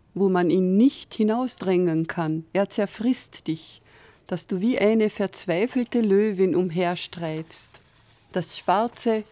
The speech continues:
unter den Nägeln aussaugst. Manchmal naht dir eine maskierte Gestalt, eine Gazelle, die ihre Fröhlichkeit versteckt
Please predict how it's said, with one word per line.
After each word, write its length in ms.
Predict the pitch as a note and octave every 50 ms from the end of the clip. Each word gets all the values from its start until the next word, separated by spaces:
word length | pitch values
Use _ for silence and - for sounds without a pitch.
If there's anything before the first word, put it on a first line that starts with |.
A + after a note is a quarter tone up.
| _
unter 280 | - G#3 G#3+ - G#3 G3
den 200 | G3 G3+ G3 F#3+
Nägeln 440 | G3 G#3 A3 A3+ G3+ F#3 F3+ F3 -
aussaugst. 920 | E3 F3+ F3 F3 - - - - E3+ D#3 D#3 D#3+ - - - - - - _ _ _ _ _ _ _ _ _ _ _ _ _ _ _ _ _ _
Manchmal 680 | G#3 G#3 A3+ C4 D4 B3+ B3+ B3 B3 B3 B3+ B3+ C4
naht 520 | B3 F#3+ G3 G3 F#3+ G#3 B3 - - G#3+ -
dir 180 | A3+ A#3 A#3
eine 280 | - - G3 G3+ G#3 G3+
maskierte 720 | F#3+ F#3 F#3 - - - - A#3+ A#3+ B3+ A#3+ - A#3 G#3
Gestalt, 840 | F#3 F#3+ F3+ - - - G#3 G3+ G3+ F#3+ F3+ - - _ - - - _ _ _ _ _ _ _ _ _ _ _
eine 240 | - F3+ F#3 F#3 F3+
Gazelle, 720 | F#3 F3+ E3+ - - A3 G#3 G#3 G3+ F#3 E3 E3 E3+ D#3 _ _ _ _ _ - - _ -
die 160 | G3 G3 E3+
ihre 220 | D#3+ F#3+ F#3 F#3 F3+
Fröhlichkeit 880 | - - - F#3+ A3 A3+ A#3+ A#3 A#3+ A3+ - - - G#3 G3+ G3 -
versteckt 880 | - - G3 E3+ - - - - G#3 G3+ - - - - _ - - -